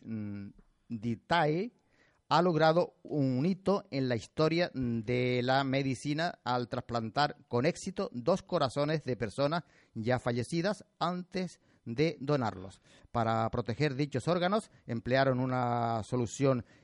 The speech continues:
eh, especial y una consola, eh, consola, perdón, portátil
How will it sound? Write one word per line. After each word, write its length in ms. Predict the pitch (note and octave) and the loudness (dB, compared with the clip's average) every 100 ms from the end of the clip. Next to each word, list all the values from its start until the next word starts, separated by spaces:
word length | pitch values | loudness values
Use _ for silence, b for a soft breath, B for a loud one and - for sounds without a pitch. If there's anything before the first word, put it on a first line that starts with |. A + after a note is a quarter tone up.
| b | b
eh, 140 | A#2 | -2
especial 600 | A2 - B2 E3 F#3+ A3 - | -2 -2 -2 0 0 0 -2
y 60 | C3 | 0
una 500 | C3 B2+ B2 A#2+ A#2 | 2 2 2 0 0
consola, 560 | D3+ E3 E3+ F3+ - - | -2 -2 -2 -2 -4 -4
eh, 480 | A#2 A2+ A2 A2 - | -4 -2 -2 -6 -4
consola, 400 | A#2+ A2+ D#3 E3 | -2 0 2 2
perdón, 320 | A#2+ C#3 G#3 | 2 0 -2
portátil 560 | - A#2+ - D#3 G3 A3+ | -4 -6 0 0 0 -6